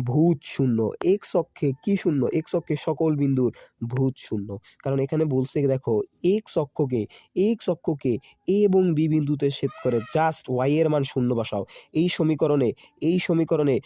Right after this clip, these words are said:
ওয়াই এর মান শূন্য যদি বসাও, তাইলে তুমি এই ফর্মুলাটা পাবা,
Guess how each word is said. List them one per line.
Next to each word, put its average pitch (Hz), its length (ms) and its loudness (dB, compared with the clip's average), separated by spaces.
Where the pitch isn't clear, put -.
ওয়াই 123 240 0
এর 165 120 2
মান 160 140 2
শূন্য 143 360 0
যদি 135 180 0
বসাও, 123 380 0
তাইলে 151 240 0
তুমি 135 360 -2
এই 170 220 0
ফর্মুলাটা 123 540 0
পাবা, 101 260 -4